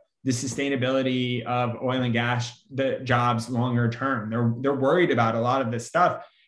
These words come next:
And there's, uh, we've got a commission that is, you know, one of the, the, the Railroad Commission's slogan is "Leading Texas Energy," because for a long time, what that,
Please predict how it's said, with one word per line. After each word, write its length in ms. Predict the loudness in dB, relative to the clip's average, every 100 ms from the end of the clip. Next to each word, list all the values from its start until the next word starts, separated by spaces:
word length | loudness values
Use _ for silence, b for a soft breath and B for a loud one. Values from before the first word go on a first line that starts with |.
| B -4
And 300 | -2 -2 -6 -2
there's, 600 | 2 2 2 -2 -6 -8
uh, 400 | -2 0 0 -4 -6
we've 220 | -2 -2
got 200 | 4 4
a 60 | 4
commission 880 | 0 -4 -4 -4 -2 0 0 -2 -4 -16 _ _ -4
that 540 | 0 2 2 0 0
is, 380 | 2 4 2 0
you 80 | -2
know, 140 | 0
one 220 | 2 2
of 160 | 2 4
the, 220 | 2 2 -2
the, 200 | -6 -4
the 120 | -4
Railroad 460 | 2 4 6 4 0
Commission's 680 | -6 -6 -4 -4 -4 -12 _
slogan 500 | -12 2 2 4 0
is 200 | -2 -4
"Leading 540 | -6 -2 0 0 0 -2
Texas 460 | -4 -6 -6 -6
Energy," 560 | -4 -4 -6 -6 -10 -14 _ _ -2
because 260 | 0 0
for 160 | 0 0
a 60 |
long 380 | 2 2 2 2
time, 540 | 0 -4 -4 -6 -8 -10 _ _ _ _ _ _ _ _
what 260 | -2 0 2
that, 260 | 0 0